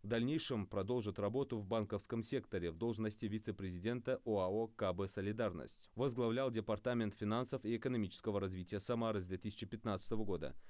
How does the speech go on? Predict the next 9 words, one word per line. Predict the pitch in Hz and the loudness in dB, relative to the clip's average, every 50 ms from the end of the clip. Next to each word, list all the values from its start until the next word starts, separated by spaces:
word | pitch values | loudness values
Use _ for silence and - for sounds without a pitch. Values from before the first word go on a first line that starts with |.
| - - - - | -20 -20 -16 -4
В | 98 | -2
две | 104 98 | -2 0
тысячи | - 127 113 - - 131 | 0 -2 -4 -2 -2 -2
шестнадцатом | 113 - 156 - - - 120 98 104 - - 95 90 | -2 0 -2 -2 0 0 0 0 -2 -2 -4 -4 -2
году | 85 95 104 127 135 | -2 -2 -2 0 -2
занял | 117 104 98 90 90 87 85 | 0 0 0 0 0 -2 -2
должность | 87 110 120 117 101 120 123 113 - | -2 -2 -2 0 0 -2 -4 -4 -2
вице-мэра | 101 107 113 - 143 127 113 92 87 85 87 | -4 -6 -4 -2 -2 -2 0 0 0 0 -2
города. | 82 92 90 78 71 - - - | -2 -2 -4 -4 -4 -8 -10 -12